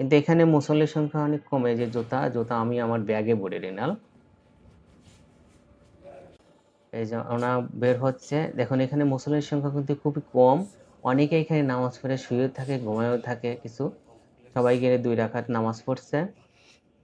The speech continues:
যেহেতু এখানে পাশেই মসজিদে নববী, এই জন্য মসজিদে নববীতেই মানুষ ওয়াক্তের নামাজগুলো পড়ে থাকে বেশি। কি জন্য মসজিদে নববীতে নামাজ পড়লে নেকি বেশি হয়। আগে দেখুন, এইদিকে একটু দেখতে থাকুন, আর আমি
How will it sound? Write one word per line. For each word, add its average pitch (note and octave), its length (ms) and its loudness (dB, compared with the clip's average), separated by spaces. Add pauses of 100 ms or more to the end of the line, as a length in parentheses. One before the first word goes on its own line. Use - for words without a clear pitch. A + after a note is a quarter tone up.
(260)
যেহেতু D#3 240 4
এখানে E3+ 260 4
পাশেই C#3+ 420 2
মসজিদে C#3+ 500 2
নববী, A#2+ 580 2 (120)
এই A2+ 100 -4
জন্য B2+ 180 -2
মসজিদে B2+ 400 0
নববীতেই B2+ 520 0
মানুষ A#2 300 -2
ওয়াক্তের A2+ 320 -2
নামাজগুলো G#2+ 580 -6
পড়ে G#2 160 -6
থাকে G2+ 360 -8 (320)
বেশি। G2+ 200 -12
কি - 220 -18
জন্য B2+ 240 -2
মসজিদে C3 460 -2
নববীতে A#2 420 0
নামাজ A2 260 -4 (100)
পড়লে C3+ 240 -4 (280)
নেকি A#2 280 -2
বেশি G#2+ 280 -2
হয়। G2 220 -8 (760)
আগে A#2 260 0
দেখুন, B2 340 0
এইদিকে B2 460 -2
একটু B2 200 -4
দেখতে A#2 280 -2
থাকুন, D#3+ 420 -4 (340)
আর A2 140 0
আমি A2+ 440 2